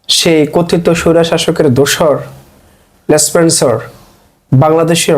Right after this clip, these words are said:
রাষ্ট্রপতি জনাব শাহাবুদ্দিন চুপ্পু সাহেবকে যখন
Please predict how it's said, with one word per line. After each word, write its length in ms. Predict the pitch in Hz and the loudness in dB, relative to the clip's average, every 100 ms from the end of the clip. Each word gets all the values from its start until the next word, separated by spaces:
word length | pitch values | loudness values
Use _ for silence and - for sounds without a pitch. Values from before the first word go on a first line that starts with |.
| 139 | 0
রাষ্ট্রপতি 580 | 151 - 175 180 165 120 - - - - 147 | -2 -4 -4 -4 -2 -4 -6 -16 -20 -8 -2
জনাব 300 | 151 147 131 - - _ _ | 0 0 -2 -6 -20 _ _
শাহাবুদ্দিন 600 | - 165 190 190 202 196 175 | -4 -2 -2 0 0 0 0
চুপ্পু 280 | 208 208 - - | -2 -2 -2 0
সাহেবকে 380 | 170 170 170 151 156 | 0 0 0 -2 -2
যখন 280 | 151 156 | -2 -2